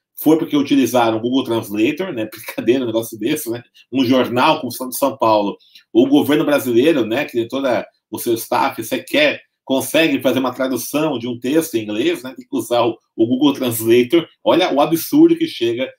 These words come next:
né, o nível do debate político, debate, é, é, sobre mídia aqui no Brasil, né? Mas isso é um indicador, né? Nada, é, nada nos espanta mais vindo da mídia hegemônica, de alguns setores da mídia hegemônica e também vindo principalmente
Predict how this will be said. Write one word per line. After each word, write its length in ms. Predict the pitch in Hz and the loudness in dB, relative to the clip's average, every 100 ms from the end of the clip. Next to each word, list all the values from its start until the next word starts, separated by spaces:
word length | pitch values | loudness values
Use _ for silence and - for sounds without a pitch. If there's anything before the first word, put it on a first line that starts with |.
| _ _ | _ _
né, 180 | 110 151 | -4 -2
o 140 | 135 127 | -2 -2
nível 420 | 127 175 240 156 | 0 2 0 -2
do 120 | 131 | -2
debate 600 | 135 110 120 147 147 - | -2 0 2 2 0 -6
político, 480 | 120 104 120 147 - | -6 -2 -2 -2 -4
debate, 760 | 107 104 117 139 139 - 120 - _ _ 113 | -8 -4 0 0 -2 -6 -8 -10 _ _ -2
é, 680 | 110 113 110 107 104 101 98 | 0 0 0 0 0 0 -2
é, 60 | |
sobre 280 | - 131 123 | -2 -2 0
mídia 440 | 113 139 139 139 - _ | 2 2 2 -4 -6 _
aqui 260 | - - 131 | -8 -4 -4
no 100 | 127 | 0
Brasil, 500 | 135 - 95 87 - | 0 0 -4 -8 -10
né? 80 | 107 | -10
Mas 180 | 120 139 | -6 -6
isso 160 | 165 202 | -8 -6
é 40 | |
um 100 | 175 | -6
indicador, 580 | 156 - 143 113 143 123 | -6 -4 -4 -2 -2 -2
né? 180 | 104 101 | -6 -4
Nada, 460 | 117 127 113 90 - _ _ _ _ _ | -4 -2 -2 -4 -8 _ _ _ _ _
é, 200 | 117 127 | -2 -2
nada 280 | 110 139 147 | 0 0 0
nos 160 | 151 147 | 0 0
espanta 520 | 147 - 156 175 120 | -2 2 2 2 0
mais 380 | 113 135 139 - | 0 0 -2 -8
vindo 600 | 98 110 139 139 320 - _ _ _ - | -6 -4 -2 0 0 -2 _ _ _ 0
da 180 | 151 196 | 0 4
mídia 280 | 165 165 139 | 6 6 4
hegemônica, 680 | 120 117 117 139 170 170 | 2 2 2 2 0 -2
de 120 | 156 - | -2 -2
alguns 220 | 170 165 | -2 -4
setores 200 | 143 120 | -6 -8
da 60 | |
mídia 140 | 117 110 | -4 -4
hegemônica 540 | 113 107 107 127 139 | -4 -6 -6 -8 -10
e 120 | - | -8
também 360 | 147 120 98 113 _ _ _ | -6 -6 -6 -8 _ _ _
vindo 280 | 101 143 143 | -2 0 2
principalmente 880 | 160 160 165 127 107 165 175 - | 2 2 -2 -2 -2 -4 -4 -10